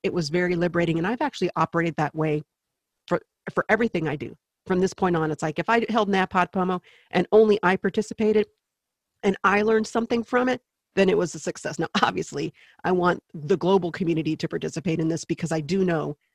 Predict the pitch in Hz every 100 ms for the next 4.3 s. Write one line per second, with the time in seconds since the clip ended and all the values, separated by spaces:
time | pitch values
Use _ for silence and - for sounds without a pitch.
0 | _ - 175 170 - 156 160 - 160 165
1 | 156 - 151 - - 165 175 151 170 160
2 | 151 - 170 160 151 _ _ _ - -
3 | 185 185 165 151 160 175 165 165 156 147
4 | - 160